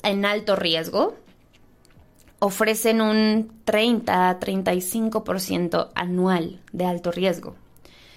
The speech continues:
Eh, inversiones de bajo riesgo entre un cuatro, un seis por ciento, siete por ciento anual. Entonces, lo que quiero aquí compartirles es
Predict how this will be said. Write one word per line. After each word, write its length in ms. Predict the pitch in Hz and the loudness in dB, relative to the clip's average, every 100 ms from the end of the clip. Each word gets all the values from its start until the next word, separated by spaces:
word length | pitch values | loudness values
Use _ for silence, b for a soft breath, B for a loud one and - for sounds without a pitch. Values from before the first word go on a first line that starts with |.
| B B B B - - | B B B B -20 -4
Eh, 720 | 190 170 175 175 175 - - - | 0 0 2 0 -2 -6 -12 -8
inversiones 640 | 202 202 185 - 190 190 185 | -2 0 0 0 0 0 0
de 100 | 175 | 0
bajo 240 | 180 190 | 0 0
riesgo 420 | 180 190 185 180 | 0 0 2 0
entre 320 | 170 170 175 | 0 0 0
un 280 | 175 175 175 | 0 0 -2
cuatro, 720 | - - 185 185 170 175 185 185 - - | -2 0 0 0 2 2 2 -4 -16 -12
un 200 | 190 180 | -4 -4
seis 400 | 180 - 185 190 | -2 -2 -2 -4
por 180 | - 175 | -6 -8
ciento, 440 | - 180 180 175 | -4 -2 -2 -2
siete 360 | 175 - 190 185 | -6 -2 -2 -2
por 160 | 185 175 | -4 -6
ciento 400 | 170 165 165 170 | -2 -4 -2 -4
anual. 520 | 165 170 165 214 277 B B B B B | -2 -2 -2 -2 -6 B B B B B
Entonces, 720 | 226 220 220 214 214 208 202 - | 0 2 0 0 2 0 0 0
lo 160 | 220 | 0
que 80 | 220 | 2
quiero 160 | 285 349 | 2 0
aquí 120 | 349 | 0
compartirles 840 | 320 294 208 - 190 196 185 240 - | 2 2 2 -4 -4 0 0 -2 -2
es 380 | 190 214 - | 0 0 -2